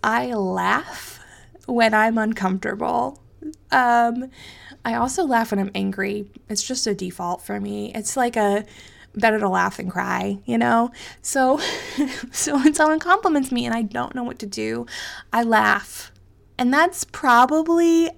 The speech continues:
not what the person wants to see, right? So, um, Sister, Sister Rachel actually called me out on this. She was, um, I,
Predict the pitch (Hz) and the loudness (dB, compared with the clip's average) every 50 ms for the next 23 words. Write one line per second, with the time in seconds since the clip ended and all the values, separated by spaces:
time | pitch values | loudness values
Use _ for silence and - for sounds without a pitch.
0 | - - 220 214 208 202 190 185 185 180 180 180 180 185 - 196 190 185 185 - | -6 -4 -2 0 2 2 2 0 0 0 0 0 0 0 0 -2 -4 -4 -2 -4
1 | 196 196 - 202 190 190 - - 107 107 113 110 - - - - - - - - | -8 -6 -4 -4 -4 -4 -4 -6 -6 -6 -6 -6 -8 -8 -8 -10 -10 -8 -8 -8
2 | - - - - - - - 233 233 254 262 254 254 262 262 254 262 269 262 262 | -8 -10 -10 -10 -8 -8 -10 -10 -10 -10 -6 -2 -2 0 0 0 0 -2 -2 -4
3 | 262 - - - - - - - - - - - - - - - 254 240 233 226 | -6 -8 -14 -20 -18 -18 -18 -18 -18 -18 -20 -20 -20 -8 -2 2 4 4 4 4
4 | 220 214 208 - - - _ - - 220 214 220 220 220 220 220 226 240 240 - | 2 2 0 -2 -6 -16 _ -6 -4 -4 -2 -2 -4 -4 -6 -6 -8 -10 -12 -14
5 | _ _ _ 269 262 _ - _ - - - - - 262 262 - - - - - | _ _ _ -20 -20 _ -20 _ -20 -20 -14 -8 -8 -6 -6 -6 -8 -8 -6 -2
6 | 233 208 202 196 - - - - 220 - 269 254 - 247 202 208 208 196 - - | -2 0 0 -2 -4 -8 -12 -12 -10 -8 -6 -6 -4 -4 -2 -2 -4 -4 -2 -2
7 | - 208 202 - 233 226 - 220 214 220 214 214 220 226 233 233 240 247 262 269 | -2 -2 -2 -4 -6 -4 -2 -2 -2 0 -2 -2 -2 -2 -2 -4 -4 -4 -6 -6
8 | 262 - - 240 220 220 214 220 214 214 220 226 - - - - - - - - | -6 -6 -8 -6 -6 -6 -6 -6 -6 -6 -8 -8 -10 -12 -14 -18 -20 -20 -20 -20
9 | - - - - _ _ _ _ - 220 208 202 196 196 190 190 202 208 214 - | -20 -20 -20 -20 _ _ _ _ -10 -8 -6 -4 -4 -4 -6 -6 -8 -10 -12 -16
10 | - _ - - 220 190 | -20 _ -8 -6 -6 -6